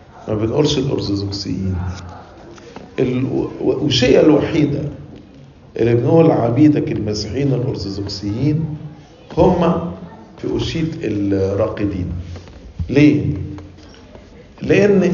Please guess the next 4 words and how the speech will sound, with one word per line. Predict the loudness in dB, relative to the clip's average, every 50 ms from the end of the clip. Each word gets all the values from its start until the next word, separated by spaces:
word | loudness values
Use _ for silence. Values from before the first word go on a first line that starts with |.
| 0 -2
اللي | 0 2 6 6
بينتقل | 6 6 6 4 2 2 2 0 2 0 0 2 2 2 2 2 2 0 -4 -6 -10 -14 -16 -18 -20 -20 -18 -12
غير | -2 2 4 6 6 6 4 4
مؤمن، | 4 2 2 0 -2 -4 -4 -4 -6 -6